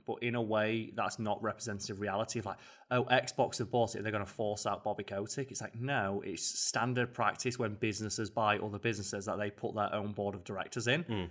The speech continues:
Speaker 1: You're not gonna let the person who was in charge before run it when you buy it, because the reason you're buying it is so that you can run it.
Speaker 2: Uh, yes, but at the same time, like, for example, um,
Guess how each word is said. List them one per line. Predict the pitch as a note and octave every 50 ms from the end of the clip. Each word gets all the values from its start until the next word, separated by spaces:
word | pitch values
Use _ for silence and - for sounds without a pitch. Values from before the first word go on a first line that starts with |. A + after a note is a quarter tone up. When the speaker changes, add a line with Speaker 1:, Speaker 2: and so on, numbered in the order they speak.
| - _ _
Speaker 1:
You're | B2+ B2+ B2
not | C#3 D3 D#3
gonna | D#3 D#3+ D3+ C#3+
let | C#3 D3 C#3+ A#2+ B2
the | B2+
person | B2+ - C3+ B2 B2 A#2+ - C3+ A#2 A#2 G#2+
who | A#2 A#2 A2+ G#2+ A2 - -
was | A#2 A#2 G#2
in | A#2 A2 G#2
charge | - B2 A2 G#2+ G#2 G2
before | G2+ - - A#2 G#2+ G#2 G2
run | G2+ B2+ B2+ A2+
it | G2+ G2
when | - A2 G#2+ G#2
you | G2+ G2+ G2
buy | - G#2+ G2+ G2
it, | F#2 F#2+ - -
because | - A2 - A#2+ G2+ - -
the | - - A2+
reason | A#2 A#2 G#2 A2+
you're | A2+ A2 A2
buying | C#3+ D#3+ E3+ D3 B2 A#2
it | A2 -
is | -
so | - A#2+ G#2
that | A2+ - A#2 A2+
you | A#2+ A#2 -
can | - A2+ A2
run | A2+ A#2 G#2
it. | F#2+ E2 - - - _ _ _ _ _ _ _ _ _ _ - - - - -
Speaker 2:
Uh, | D3 D#3 D#3+ D#3+ D3+ D#3
yes, | E3+ G3+ F#3 E3+ D#3 D3 C#3+ - - - - - _ _ -
but | C3 A#2 B2
at | B2+
the | A#2+ B2
same | - C#3 B2+ B2+ A#2+ A#2
time, | - A#2 A2+ G#2 G2+
like, | G2 F#2+ F#2 - -
for | - - G#2
example, | G2+ F#2+ G2 G2+ G2 F#2+ - G2+ F#2+ F#2+ F#2 F#2 F#2 - -
um, | G2 F#2 F2+ F2+ F2+ F2+ F2+ F2 E2+